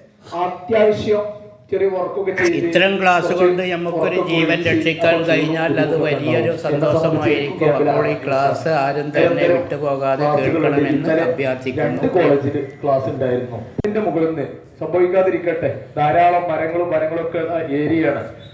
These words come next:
Speaker 1: ഒന്നും സംഭവിക്കാട്ടെ എന്ന് പ്രാർത്ഥിക്കുന്നു. ഒരാളിങ്ങോട്ട്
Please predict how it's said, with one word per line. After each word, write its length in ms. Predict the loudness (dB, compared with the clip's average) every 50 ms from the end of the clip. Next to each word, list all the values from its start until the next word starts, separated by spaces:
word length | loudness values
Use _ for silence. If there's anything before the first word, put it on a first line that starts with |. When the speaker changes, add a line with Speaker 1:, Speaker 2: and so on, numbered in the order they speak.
| -12 -10
Speaker 1:
ഒന്നും 140 | -6 -6 -4 -4
സംഭവിക്കാട്ടെ 460 | -2 0 2 2 4 4 4 4 2 2
എന്ന് 100 | -2 -2 -4 -2
പ്രാർത്ഥിക്കുന്നു. 680 | -2 -2 -2 -2 -4 -6 -2 -2 -2 -2 0 -2 -2 -4 -4 -8 -14 -16 -20 -20 -20 -20 -20 -20 _ -20 -20 -20 -20 -20 -20 -20 -20 -20 -20 -20 -20 -20 -20 -20 -20 -18 -16 -16 -12 -6 0 2
ഒരാളിങ്ങോട്ട് 520 | 4 4 4 4 2 2 0 0 -4 -4